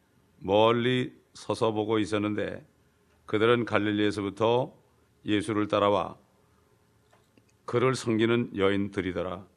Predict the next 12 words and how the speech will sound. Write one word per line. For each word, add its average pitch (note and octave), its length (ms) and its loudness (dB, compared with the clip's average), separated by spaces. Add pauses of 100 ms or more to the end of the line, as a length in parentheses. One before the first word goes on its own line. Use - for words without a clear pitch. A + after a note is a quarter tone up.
(440)
그들 C3+ 240 2
가운데는 C#3 420 6
막달라 B2 380 6
마리아와 A#2 640 2 (280)
야고보와 G#2+ 760 4 (480)
요새 G#2 360 2
모친 G#2 460 0
마리아와 G#2+ 640 2 (540)
세베대 A#2 840 4
자녀들의 G#2 680 0 (480)
어머니가 F#2+ 760 0 (540)
있더라. F2 500 -4